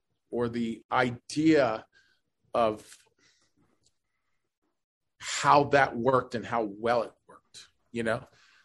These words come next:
Like the co-, conceptually, I think we were disappointed, but I think we all understood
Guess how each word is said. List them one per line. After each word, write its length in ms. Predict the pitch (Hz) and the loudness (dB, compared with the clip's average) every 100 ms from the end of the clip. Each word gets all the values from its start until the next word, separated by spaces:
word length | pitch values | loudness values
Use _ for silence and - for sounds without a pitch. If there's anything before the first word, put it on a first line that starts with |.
| - | -4
Like 180 | 123 | -4
the 100 | 135 | -2
co-, 240 | 131 - - _ - | -6 -6 -8 _ -12
conceptually, 1120 | - 151 - - 196 202 - 156 135 123 113 - - | -2 0 0 4 4 4 0 2 4 2 0 -4 -2
I 100 | 123 | 0
think 300 | 143 143 - | 0 0 0
we 120 | 135 | 2
were 120 | 127 | 2
disappointed, 960 | 123 131 - - - 135 143 180 185 180 _ _ _ _ _ | 0 -2 -2 -6 -6 -4 -2 0 0 -2 _ _ _ _ _
but 140 | - 127 | 2 4
I 140 | 127 | 4
think 420 | 123 143 139 139 - _ _ _ _ | 2 0 0 -6 -18 _ _ _ _
we 200 | 120 131 | -2 2
all 280 | 113 127 131 | 4 4 4
understood 680 | 123 113 110 - 127 117 92 | 2 0 -4 -4 0 0 -2